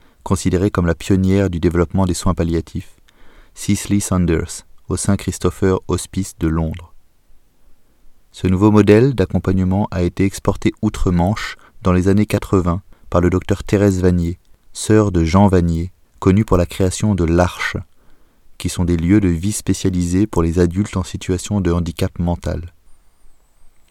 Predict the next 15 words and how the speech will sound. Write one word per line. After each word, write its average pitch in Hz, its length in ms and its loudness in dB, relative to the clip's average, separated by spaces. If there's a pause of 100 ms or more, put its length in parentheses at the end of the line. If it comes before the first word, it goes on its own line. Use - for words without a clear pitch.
(420)
Les 90 80 0
soins - 160 0
palliatifs 101 580 0
ont 92 60 2
été 90 180 0
déployés 92 400 2
à 87 60 4
grande 90 220 2
échelle 98 280 -2
en 87 60 -2
France - 500 -4 (400)
par - 160 -4
quelques 90 400 0
ambitieux 92 540 0
pionniers 90 540 -2